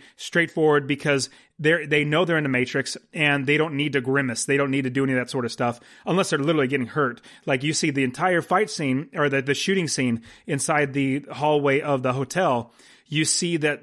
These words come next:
you know, they just look as plain as normal. And so I can kinda see where Carrie-Anne Moss kinda gets that. But at the same time, um, I do see what you're saying. The com-, there's no, no one say no. It, it,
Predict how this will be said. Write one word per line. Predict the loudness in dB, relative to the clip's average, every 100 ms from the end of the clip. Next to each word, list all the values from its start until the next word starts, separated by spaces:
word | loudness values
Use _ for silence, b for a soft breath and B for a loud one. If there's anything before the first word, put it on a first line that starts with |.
| -2
you | 0
know, |
they | 0 0
just | -2 0
look | 0 0 -6 -8
as | -2 -2 -4 _ -6
plain | 0 0 0 -2
as | 0 0 0
normal. | -2 -2 -2 -4 B B -4
And | -2
so | 0 0
I | 0
can | -4
kinda | -2 0 2
see | 0 0
where | 2 0
Carrie-Anne | 2 2 2 2
Moss | 0 -2
kinda | -2 0
gets | 0 -2
that. | -4 -2
But | 2 2
at | 0
the | -4
same | -2 -2
time, | -2 0 0 -2 B B B B
um, | -2 0 0
I | -2
do | 0 0 0
see | 2 2 2
what | 0
you're | -2
saying. | -2 0 0 -2
The |
com-, | -6 -6 -6 0
there's | 0 2
no, | 0 -2 -6 _ b b b b _ _ -10
no | -6 -2
one | -2
say | 0 -2
no. | -2 -2 0 -2 -4 b b b _
It, | 0 0 -2
it, | -16